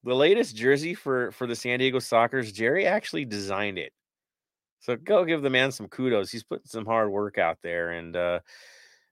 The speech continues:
yeah, we'll definitely get him on to talk it up, especially that whole potential M L S thing. You know we're gonna have to give him a rise on that one. So, uh, yeah, that's coming up. And that's currently the schedule. Uh, so about <sighs> five games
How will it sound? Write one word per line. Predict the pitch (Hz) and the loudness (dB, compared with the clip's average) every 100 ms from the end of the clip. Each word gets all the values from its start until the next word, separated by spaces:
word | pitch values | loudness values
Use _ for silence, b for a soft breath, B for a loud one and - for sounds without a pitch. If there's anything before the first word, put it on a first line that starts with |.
| _ | _
yeah, | - 143 151 139 | 4 10 10 10
we'll | 160 | 10
definitely | 160 147 151 135 | 10 8 6 4
get | 135 | 4
him | 123 127 120 | 6 4 6
on | 120 113 107 _ | 6 4 0 _
to | 113 | -8
talk | - 113 107 | 2 4 4
it | 113 | 2
up, | 104 107 - _ | 2 2 0 _
especially | - - 156 180 143 | -4 4 4 4 6
that | 127 | 6
whole | 110 127 | 6 4
potential | 120 101 113 113 117 | 2 -2 -2 0 -2
M | 107 104 | -2 0
L | 101 | 0
S | 104 - | 0 -2
thing. | 104 101 | -6 -6
You | 104 | -2
know | 107 101 | 0 0
we're | 95 | -2
gonna | 92 90 | -4 -4
have | |
to | 95 | -6
give | 92 87 | -8 -8
him | 87 | -6
a | 87 | -6
rise | 87 85 90 | -4 -6 -10
on | 85 | -10
that | 87 85 | -8 -8
one. | 80 85 | -10 -14
So, | - 80 82 80 | -12 -8 -6 -4
uh, | 76 78 b b b b - | -6 -8 b b b b 2
yeah, | 208 156 - | 4 4 4
that's | 113 - | 2 2
coming | 127 123 | 0 0
up. | 107 | 2
And | 113 | 4
that's | 135 - | 4 2
currently | - - 143 151 139 151 | -6 -2 0 2 0 0
the | 147 | 0
schedule. | 135 127 120 123 123 - _ _ _ _ _ 104 | 2 4 4 2 -4 -8 _ _ _ _ _ -4
Uh, | 101 101 101 | 0 4 4
so | 101 - 104 | 2 0 0
about | 101 104 107 - b b b b b b b b b b b _ _ _ | 4 6 6 4 b b b b b b b b b b b _ _ _
<sighs> | - - - - | -12 -10 -12 0
five | - 139 151 139 | 6 8 8 6
games | 127 135 135 135 135 - | 4 6 6 4 0 -6